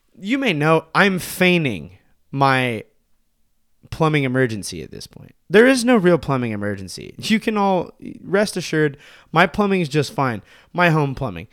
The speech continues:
My personal interior plumbing is always sitting at kind of a liquid mess, but that's, that's beside the point. But I texted on the double anyway, feigning this distress. And they say, "Thanks for the text. We're a little backed up at the moment, trying to get one up,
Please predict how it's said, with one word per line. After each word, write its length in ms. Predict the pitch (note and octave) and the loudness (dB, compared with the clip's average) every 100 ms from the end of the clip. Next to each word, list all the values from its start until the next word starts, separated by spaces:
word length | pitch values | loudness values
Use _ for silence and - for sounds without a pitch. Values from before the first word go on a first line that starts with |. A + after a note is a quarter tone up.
| _ _ | _ _
My 160 | E3 F#3+ | -2 0
personal 420 | B3+ C4+ - A3+ | 0 -2 0 -2
interior 440 | F3+ - F3 F3 E3 | -2 2 2 2 2
plumbing 340 | F3+ E3+ E3+ | -2 -2 -2
is 100 | C#3+ | -4
always 460 | - F#3+ F3 C#3 A2+ | -2 0 2 0 0
sitting 280 | D#3 D3+ C#3 | -2 -4 -4
at 120 | - | -6
kind 160 | D3 | -6
of 80 | C#3 | -6
a 60 | A2 | -6
liquid 400 | B2+ C#3 C#3 G2+ | -8 -6 -8 -6
mess, 420 | B2 D#3+ F#3+ - _ - | -6 -6 -8 -16 _ -10
but 140 | F#3+ | -6
that's, 300 | B3 A#3+ - | -4 -6 -10
that's 280 | - G#3+ G#3+ | -4 -4 -4
beside 280 | - F#3 C#3+ | -8 -8 -8
the 40 | |
point. 280 | - E3 - _ _ _ _ _ _ _ - | -12 -12 -12 _ _ _ _ _ _ _ -4
But 100 | A#3 | 2
I 100 | A#3+ | 2
texted 400 | - G#3+ - G3+ | 4 0 2 -2
on 140 | F#3 | -2
the 80 | F#3+ | -2
double 320 | E3+ E3 F3+ | 2 2 2
anyway, 400 | E3 C#3+ B2 C3 | -2 -2 -2 -4
feigning 600 | C3+ - F3 F3+ D#3 D3 C#3 | -6 -4 -2 -2 -4 -4 -6
this 220 | C3 - | -6 -8
distress. 600 | A#2 - G2 E2 - _ _ _ _ _ _ _ _ - | -14 -12 -10 -12 -14 _ _ _ _ _ _ _ _ -4
And 180 | D#3+ F3 | -2 2
they 120 | F3+ | 2
say, 380 | - F#3 F3+ E3 | 4 4 4 2
"Thanks 340 | - C#4 A#3+ | 2 2 2
for 120 | - | -4
the 100 | F#3+ | -6
text. 540 | D3+ C#3+ G2+ - - - | -2 -4 -4 -8 -20 -10
We're 160 | E3 G#3+ | 0 0
a 60 | |
little 300 | A3 A#3+ A#3 | 2 2 2
backed 460 | D#3+ D#3 D3 C#3+ - | 0 2 2 2 -2
up 200 | C#3 - | -4 -4
at 100 | - | -16
the 80 | A2+ | -14
moment, 380 | A2 G2+ G2+ - | -12 -12 -14 -8
trying 260 | E3 D#3 | -6 -4
to 60 | D#3 | -4
get 200 | D3 C#3 | -6 -6
one 280 | D#3 F#3 F3+ | -4 -2 -4
up, 160 | - | -6